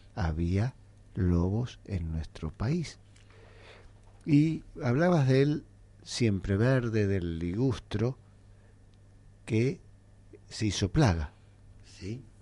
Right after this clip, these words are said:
Speaker 2: sí se ha hecho plaga y se han apropiado de lugares que ya en algunos casos son inaccesibles, o la zarzamora, que también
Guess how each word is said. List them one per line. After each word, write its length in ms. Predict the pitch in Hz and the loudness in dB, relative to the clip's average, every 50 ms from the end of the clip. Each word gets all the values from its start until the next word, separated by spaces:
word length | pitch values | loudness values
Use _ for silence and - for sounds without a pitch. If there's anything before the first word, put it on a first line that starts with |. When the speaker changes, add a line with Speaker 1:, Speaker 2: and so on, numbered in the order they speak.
| - - - - | -20 -20 -20 -18
Speaker 2:
sí 120 | - 113 | -16 -16
se 160 | 120 - 139 143 | -14 -10 -8 -8
ha 20 | |
hecho 240 | 143 139 - 147 101 | -8 -8 -8 -10 -6
plaga 460 | 101 107 123 143 151 131 123 139 160 - - - - - - - - - - - | -4 -2 -2 0 0 0 -2 -4 -8 -12 -20 -20 -20 -20 -20 -20 -20 -20 -16 -10
y 180 | 95 90 87 | -8 -8 -8
se 180 | 85 - - 104 | -6 -6 -4 -2
han 100 | 107 117 | -2 -2
apropiado 480 | 117 110 104 107 98 - 107 107 123 147 | -2 -2 -4 -6 -6 -4 -2 -2 0 0
de 60 | 156 | 0
lugares 720 | 139 127 117 117 123 139 147 143 139 131 113 - - - - - - - - - - - | 0 0 -2 -2 -2 0 0 0 0 -2 -4 -8 -14 -20 -20 -20 -20 -20 -20 -20 -20 -20
que 160 | - - 90 | -14 -12 -8
ya 160 | 85 98 104 110 | -6 -4 -4 -4
en 140 | 120 127 | -4 -4
algunos 440 | 117 110 110 107 117 139 151 151 143 143 | -4 -6 -6 -6 -4 -4 -4 -4 -6 -8
casos 680 | - 135 139 156 147 - - 160 165 160 151 143 - - - - - - - - - - | -8 -6 -6 -6 -6 -8 -8 -8 -8 -8 -8 -12 -16 -20 -20 -20 -20 -20 -20 -20 -20 -20
son 220 | - - 117 117 | -16 -12 -8 -6
inaccesibles, 920 | 117 120 117 107 101 92 - - 101 85 - 175 190 175 135 120 107 92 87 - - - - - | -4 -4 -2 -2 -4 -4 -6 -8 -8 -6 -2 0 0 0 0 0 -2 -4 -4 -6 -12 -20 -18 -14
o 80 | 90 85 | -12 -10
la 80 | 82 | -10
zarzamora, 800 | - - 98 87 - 92 92 92 107 131 151 139 117 113 123 - - - - - - - - - - - - - - - - - - - - - - | -8 -8 -10 -10 -10 -10 -10 -8 -6 -6 -4 -4 -4 -6 -8 -10 -14 -20 -20 -20 -20 -20 -20 -20 -20 -20 -20 -20 -20 -20 -20 -20 -20 -20 -20 -20 -18
que 500 | - 90 87 87 85 82 82 82 80 82 - | -14 -12 -10 -10 -10 -10 -10 -12 -12 -14 -14
también 580 | - 87 82 87 107 120 127 120 117 110 101 | -12 -12 -10 -8 -8 -8 -6 -6 -8 -8 -10